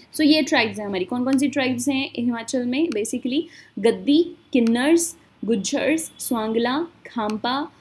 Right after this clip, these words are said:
जड, लाहौला और पंगवाल, ये main tribes हैं हिमाचल की। So what all we have studied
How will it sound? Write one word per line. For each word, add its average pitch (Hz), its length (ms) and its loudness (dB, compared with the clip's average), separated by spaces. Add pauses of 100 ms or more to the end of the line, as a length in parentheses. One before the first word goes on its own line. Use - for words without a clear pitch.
(300)
जड, 247 580 2
लाहौला 208 400 -2
और 262 100 -4
पंगवाल, 233 520 -4
ये 320 420 0 (240)
main 254 480 6
tribes 180 420 -2
हैं 180 100 -4
हिमाचल 180 380 -6
की। - 200 -16 (640)
So - 140 2
what 311 400 4
all 262 380 0
we 254 260 0
have 226 320 0
studied 220 540 -2